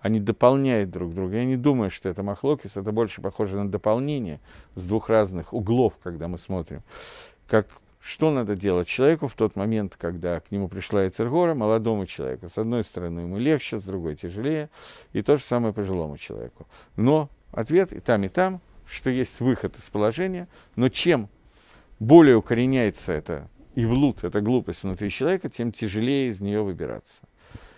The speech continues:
Это такой у нас двойной комментарий на этот пасук. Двинемся дальше и прочитаем пасук номер,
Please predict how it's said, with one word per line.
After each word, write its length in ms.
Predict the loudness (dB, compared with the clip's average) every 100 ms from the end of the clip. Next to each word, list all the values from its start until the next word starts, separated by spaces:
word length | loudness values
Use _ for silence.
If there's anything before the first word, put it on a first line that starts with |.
| _ 0
Это 540 | 2 2 0 -2 -4 -12 -20 -20 _ _ _ -20 _ -20 -20 _ -20 -20 -20 -20 _ -18
такой 260 | -12 -4 -2
у 40 |
нас 160 | -2 -2
двойной 400 | 0 2 2 0
комментарий 640 | 0 -2 0 2 2 0 -10 _ _ -12
на 120 | -6
этот 220 | -6 -6
пасук. 360 | -6 -6 -6 -18 -20 -20 -20 -20 -20 -20 -14
Двинемся 500 | -2 2 2 2 0
дальше 560 | 4 6 6 2 -6 -8 -10 -20 _ -4
и 140 | -2
прочитаем 600 | -2 -4 -6 -4 0 0
пасук 540 | 0 -2 0 -2 -2 -4
номер, 500 | -2 0 0 -2